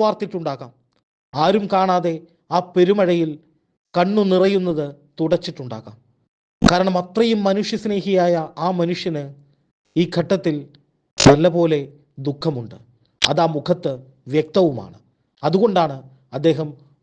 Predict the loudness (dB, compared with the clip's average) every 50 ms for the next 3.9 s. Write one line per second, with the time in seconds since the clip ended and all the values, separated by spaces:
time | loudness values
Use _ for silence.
0 | -2 2 4 4 4 4 2 -2 -4 -14 -20 _ _ _ _ _ _ -6 -6 -4
1 | -4 -4 -2 -2 -4 -4 -4 -4 -6 -6 -6 -6 -8 -8 -8 -12 -14 -16 -18 -14
2 | -14 -14 -12 -12 -14 -14 -16 -18 -20 _ _ _ _ _ 0 2 2 2 4 2
3 | 2 2 4 2 2 -2 -6 -12 -16 -20 _ _ _ _ 0 2 2